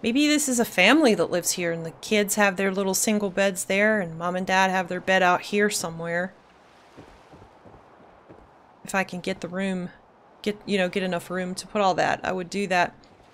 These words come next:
Then put a little kitchen and seating area over there. This is a cool little porch to have some chairs. Let's fix this weather while I'm at it. They can sit here and look at the island,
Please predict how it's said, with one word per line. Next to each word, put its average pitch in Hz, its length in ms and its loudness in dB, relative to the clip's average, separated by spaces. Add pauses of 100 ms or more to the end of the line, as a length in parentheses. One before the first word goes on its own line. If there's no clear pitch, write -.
Then 220 160 2
put 220 180 -2
a 196 60 -2
little 180 240 -4
kitchen 180 460 -4
and 170 260 -6 (140)
seating 180 420 0
area 147 400 0
over 151 240 -4
there. 165 320 4 (800)
This 208 240 0
is 190 120 -6
a 185 40 -8
cool 208 260 -6
little 185 380 -6 (400)
porch 208 580 0
to - 120 -10
have 190 220 -2
some 190 160 -6
chairs. 202 680 0 (360)
Let's 208 140 -6
fix - 220 -8
this - 200 -4
weather 196 300 -2
while 180 240 -4
I'm 180 100 -6
at 202 220 0
it. 302 180 -2 (2000)
They 214 60 -6
can 196 160 -8
sit - 300 2
here 233 300 2
and 208 160 0
look 233 220 2
at 240 80 -10
the 190 180 -2
island, 254 680 6